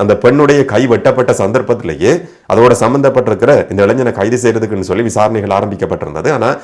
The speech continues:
அந்த இளைஞனை வந்து கண்டுபிடிக்க முடியல, தலைமறைவா தங்கியிருந்திருக்கிறார். ஒன்றரை மாதத்துக்கு முதல்ல இந்த வீட்டையும் வாடகைக்கு எடுத்து தங்கியிருந்திருக்கிறாங்க. போலீஸால கைது செய்யப்பட்டிருந்தா பாதுகாப்பா சிறைக்குள்ள இருந்திருப்பார். சில நேரங்கள்ல அவருக்கு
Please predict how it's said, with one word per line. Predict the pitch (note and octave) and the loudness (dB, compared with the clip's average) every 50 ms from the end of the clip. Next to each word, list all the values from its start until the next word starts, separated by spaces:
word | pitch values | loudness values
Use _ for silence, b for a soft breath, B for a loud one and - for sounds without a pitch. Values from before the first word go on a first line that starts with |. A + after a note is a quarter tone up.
| B B B - | B B B -4
அந்த | F#2+ G2+ G2 | 0 2 2
இளைஞனை | G#2+ A2+ B2 A#2+ A2+ F#2+ | 2 2 2 0 0 0
வந்து | F2 F2+ B2+ B2+ G#2+ - - | -2 0 0 0 0 -2 -4
கண்டுபிடிக்க | G2+ G#2 G#2+ A2 G#2+ F#2+ - G2 F2+ | -4 -4 -4 -4 -4 -6 -6 -6 -6
முடியல, | E2+ D#2+ D#2 D#2+ A2 B2 F#2+ | -6 -6 -4 -4 -4 -4 -2
தலைமறைவா | F#2+ G#2 A2+ A#2 G#2 F#2+ F2 G2 G#2 - - - - - G2 | -2 -2 0 0 -2 -2 0 0 -2 -2 -4 -6 -10 -8 -8
தங்கியிருந்திருக்கிறார். | F#2+ F#2+ G2+ F#2+ F2+ E2 D#2 D#2+ D2+ - - - - - B B B B - A#2 | -6 -4 -4 -4 -4 -6 -6 -8 -8 -6 -6 -4 -4 -4 B B B B -2 0
ஒன்றரை | A#2+ B2+ B2 A#2+ A#2 | 2 4 4 4 4
மாதத்துக்கு | A#2 A#2 A2+ A#2 G#2+ A2 G2+ F#2+ | 2 2 2 0 -2 -2 -2 -2
முதல்ல | F#2 F#2+ F#2 F2 F#2+ C#3 C3 F#2+ E2+ | 0 0 0 2 2 0 0 0 -2
இந்த | F2+ F2+ | -2 -2
வீட்டையும் | A2+ A#2+ A#2 A#2 A2+ A2+ G2 F2 | -2 0 0 0 0 0 0 0
வாடகைக்கு | F2 G#2 A2+ G#2+ A2 G#2+ G2+ G#2+ G2 F2+ | 2 2 0 0 -4 -6 -4 -4 -4 -4
எடுத்து | E2+ E2 A2 A2 G2+ | -2 -4 -4 -2 -2
தங்கியிருந்திருக்கிறாங்க. | F#2+ F#2+ F#2+ F#2 F#2 F2+ F#2+ G2 F#2 F#2 D#2 D#2 D#2 D#2+ - B B B B B B _ A2 | -2 -2 -2 -4 -4 -4 -6 -6 -6 -6 -8 -8 -8 -10 -12 B B B B B B _ 2
போலீஸால | C3 D#3 C3+ C#3+ C3 C3 C3 A#2+ F#2+ D#2+ C#2+ - - - _ _ _ _ _ _ _ _ _ _ - - - | 2 4 4 4 4 4 4 4 2 2 0 -4 -10 -18 _ _ _ _ _ _ _ _ _ _ -18 -8 -4
கைது | G#2 G#2+ A2+ B2 A2 A2 | -2 0 0 2 2 2
செய்யப்பட்டிருந்தா | A#2+ A2+ G2+ A2+ G#2+ A2+ G2 E2+ D#2+ D#2 E2 G2+ A#2+ - - - - | 2 2 2 2 0 0 -2 -2 -2 -2 -2 -2 -2 -4 -10 -6 -4
பாதுகாப்பா | F2 F2+ G2 F#2+ F#2+ F2 E2 F#2+ G2+ G2 F2+ - | -2 -2 -2 -2 -4 -4 -4 -2 -2 -2 0 -2
சிறைக்குள்ள | G2+ F2+ F#2+ F#2 F#2+ G2 F2+ F2 | -4 -4 -4 -4 -4 -4 -4 -4
இருந்திருப்பார். | D#2+ D#2 D#2 - E2+ - G2 A2 B2 B B B B B B - | -6 -8 -10 -10 -6 -4 -4 -4 -4 B B B B B B -2
சில | - E3 D#3+ D3 | 0 2 2 2
நேரங்கள்ல | C3+ C3 A#2+ A2+ G#2 F#2 F2+ A#2+ A#2+ F#2 E2 - - - F#2 | 2 2 0 0 0 0 2 2 2 0 -2 -4 -8 -8 -6
அவருக்கு | F2+ F2+ E2 F2 F2 E2+ | -4 -4 -4 -4 -4 -6